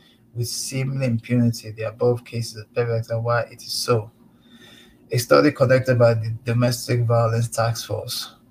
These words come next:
called Domestic Violence in Los Angeles Police Department, How Well Does Los Angeles Police Department Pol-, Police Department Police Its Own,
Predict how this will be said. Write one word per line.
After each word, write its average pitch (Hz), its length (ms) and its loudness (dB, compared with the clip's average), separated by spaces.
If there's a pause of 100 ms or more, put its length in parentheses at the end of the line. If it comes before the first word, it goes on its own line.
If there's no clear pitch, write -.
(320)
called 135 300 8
Domestic 120 360 2
Violence 120 360 4
in 117 140 4
Los 113 280 -2
Angeles 117 320 2
Police 113 320 -6
Department, 117 340 -6
How 131 400 0
Well 123 300 4
Does 117 340 -4
Los 117 200 -4
Angeles 123 320 0
Police 117 320 -6
Department 117 500 -2
Pol-, - 200 -16 (460)
Police 127 200 0
Department 117 300 0
Police 113 340 -2 (560)
Its 120 260 -6
Own, 123 340 -2